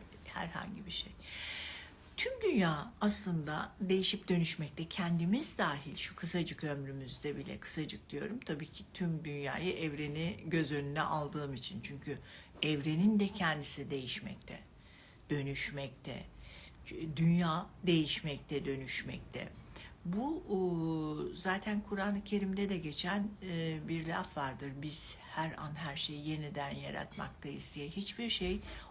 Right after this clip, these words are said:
olduğu gibi durmaz. Yaratılış devamlı kendisini yeniler. Ve çağa göre, zamana göre,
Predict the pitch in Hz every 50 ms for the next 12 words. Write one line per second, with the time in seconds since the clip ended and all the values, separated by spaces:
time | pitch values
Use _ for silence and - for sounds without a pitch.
0 | - - 170 180 185 185 175 196 196 196 180 170 170 165 160 160 160 151 147 147
1 | 135 120 117 - - - - - - - - - - - - - - - 175 175
2 | 175 180 180 180 175 175 185 202 226 - - - - - - - 180 202 214 214
3 | 208 202 196 185 170 170 180 202 226 240 233 220 214 214 - 185 170 165 165 160
4 | 160 - - 165 175 170 156 160 147 147 147 143 135 127 123 120 - - - -
5 | - - - - - - - - - 175 196 214 247 277 - - - - - -
6 | 160 151 147 147 160 170 175 175 170 170 170 175 175 170 - - - 131 117 -
7 | - - - 165 208 - - 170 175 175 175 175 175 175 170 170 170 170